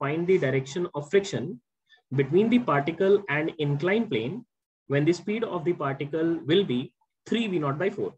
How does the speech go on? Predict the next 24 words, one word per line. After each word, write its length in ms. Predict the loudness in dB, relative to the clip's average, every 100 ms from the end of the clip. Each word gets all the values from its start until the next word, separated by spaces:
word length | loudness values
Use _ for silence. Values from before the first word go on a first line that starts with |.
| _
Speed 280 | -6 -4 0
जब 180 | 0 0
three 160 | -4 -2
V 80 | 0
naught 160 | 2 2
by 80 | 2
four 140 | 4 4
हो 80 | 2
रही 120 | 0
है 60 | -4
तब 160 | -6 -2
के 80 | 0
लिए, 220 | 0 -2 -6 _ _ _ -2
अ, 120 | 2
direction 380 | 4 2 2 -2
of, 60 | -2 -6 0
अ, 80 | 2 2 0
fr-, 180 | -6 -8 -6
अ, 60 | -6 -4 0
you 180 | 2
know, 80 | 2 0 -6 -12 -4
friction 320 | -2 0 2
बतानी 320 | 2 0 -6
है। 80 | -10